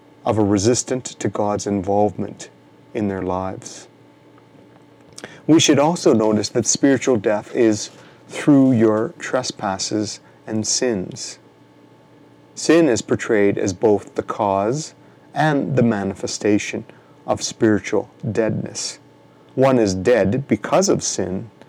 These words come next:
and the indication of deadness is a sinful life. The two words used to describe sin in the passage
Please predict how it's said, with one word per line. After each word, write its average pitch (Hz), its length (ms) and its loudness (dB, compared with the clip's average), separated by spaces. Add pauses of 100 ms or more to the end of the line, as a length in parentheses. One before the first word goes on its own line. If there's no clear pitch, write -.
(300)
and 113 380 0
the 120 180 2
indication 123 720 0
of 92 160 -6
deadness 95 600 0 (460)
is 107 140 0
a 107 80 2
sinful 98 480 0
life. - 460 -2 (1400)
The 123 80 2
two 214 180 4
words 131 560 4
used 143 440 4
to 127 100 0
describe 104 600 -2
sin 151 460 0
in 107 160 -2
the 104 80 -2
passage - 600 -8